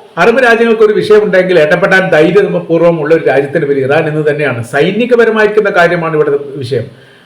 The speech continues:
ആദർശവും ആശയവും ഒക്കെ സൈന്യ-, സൈന്യത്തിന് മുമ്പിൽ, ഏറ്റുമുട്ടുന്നതിന് മുമ്പിൽ ഒന്നുമല്ല.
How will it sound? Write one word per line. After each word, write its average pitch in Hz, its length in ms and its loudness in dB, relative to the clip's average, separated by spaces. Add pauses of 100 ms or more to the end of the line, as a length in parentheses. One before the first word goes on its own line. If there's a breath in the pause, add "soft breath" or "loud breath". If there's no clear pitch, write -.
ആദർശവും 208 580 2
ആശയവും 190 400 2
ഒക്കെ 170 360 0 (720)
സൈന്യ-, 196 400 2
സൈന്യത്തിന് 202 480 0
മുമ്പിൽ, 180 220 0
ഏറ്റുമുട്ടുന്നതിന് 180 720 0
മുമ്പിൽ 160 260 -2
ഒന്നുമല്ല. 143 500 0